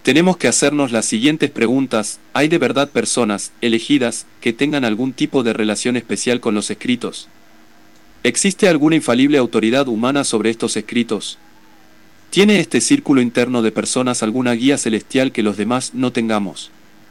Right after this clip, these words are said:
¿Se comunican los seres celestiales con nosotros a través de estas privilegiadas personas?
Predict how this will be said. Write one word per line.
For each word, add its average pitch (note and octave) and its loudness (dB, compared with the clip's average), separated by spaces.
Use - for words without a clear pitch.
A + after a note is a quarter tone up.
¿Se - -2
comunican C3+ 2
los A#2+ 2
seres C#3+ 2
celestiales C3+ 0
con A2 0
nosotros A#2 -2
a G#2+ -4
través A#2 -2
de A#2+ 0
estas G#2+ -8
privilegiadas G#2 -2
personas? G2+ -4